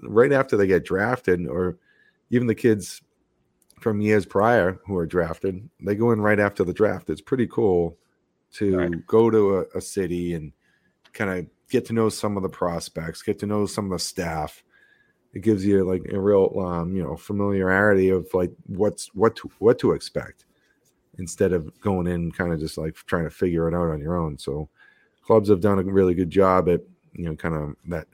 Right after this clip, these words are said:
Speaker 1: infrastructure for the pipeline, taking care of the prospects and kinda really cultivating them for when they're ready to make that jump.
Speaker 2: Yeah. Didn't you, like, dominate the mile and then throw up or something like that?
Speaker 1: Yeah,
Speaker 2: Or
Speaker 1: I did. <laughs>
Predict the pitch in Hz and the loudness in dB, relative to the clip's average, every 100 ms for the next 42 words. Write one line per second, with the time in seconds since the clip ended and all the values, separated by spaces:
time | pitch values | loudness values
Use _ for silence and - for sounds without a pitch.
0 | - 107 - 95 - 90 - 90 87 82 | -8 -8 -6 -6 0 0 0 -4 -2 -4
1 | - 101 - 90 87 85 82 _ _ _ | 0 0 0 -2 0 -2 -4 _ _ _
2 | _ - 107 98 107 92 87 - 95 87 | _ -10 -6 -2 2 4 4 2 2 2
3 | - 98 82 - 80 76 - _ _ _ | 2 2 2 -2 -6 -8 -14 _ _ _
4 | _ _ _ _ 135 110 101 92 82 _ | _ _ _ _ -2 0 0 0 -4 _
5 | _ _ - 139 135 113 107 101 92 90 | _ _ -2 2 4 6 6 4 2 0
6 | 87 - 92 98 92 90 90 90 87 80 | 0 0 0 2 2 2 4 2 0 -2
7 | 87 82 76 62 82 71 - _ _ _ | -4 -4 -8 -6 -8 -8 -14 _ _ _
8 | _ _ _ _ 92 90 73 - _ _ | _ _ _ _ -6 -6 -6 -12 _ _
9 | _ _ _ _ _ _ _ - 120 131 | _ _ _ _ _ _ _ 0 2 4
10 | 147 156 147 127 - 104 113 117 113 107 | 4 6 6 6 4 2 2 2 0 0
11 | 92 90 101 113 107 101 95 - 101 104 | 0 0 0 0 0 -2 -4 -2 0 2
12 | 110 104 - 110 - 113 - 127 107 95 | 0 -4 -4 -6 -4 -6 -4 2 4 6
13 | 87 85 90 104 - | 4 0 -2 -4 -8